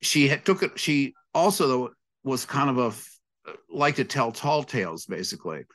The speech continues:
So it's very hard to know when she, she spins tales about herself.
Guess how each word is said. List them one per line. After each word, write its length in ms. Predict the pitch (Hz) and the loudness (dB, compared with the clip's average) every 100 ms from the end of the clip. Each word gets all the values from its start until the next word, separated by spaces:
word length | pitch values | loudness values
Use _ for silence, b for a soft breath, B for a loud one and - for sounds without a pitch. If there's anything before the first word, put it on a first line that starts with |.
| _ _ | _ _
So 140 | 143 | 0
it's 100 | 127 | 2
very 180 | 156 180 | 4 4
hard 300 | 156 156 147 | 6 4 4
to 80 | 139 | 4
know 340 | 131 131 123 | 4 4 4
when 320 | 113 113 113 | 2 2 0
she, 220 | 110 - | 0 -6
she 320 | 120 135 120 - | -6 -4 -4 -6
spins 880 | - - - - 151 151 139 123 - - _ _ | -16 -12 -12 -4 0 2 2 0 -2 -10 _ _
tales 380 | 139 139 123 107 | -2 0 0 -2
about 300 | 107 117 117 | 0 0 0
herself. 500 | 110 - 107 104 | -4 -6 -4 -6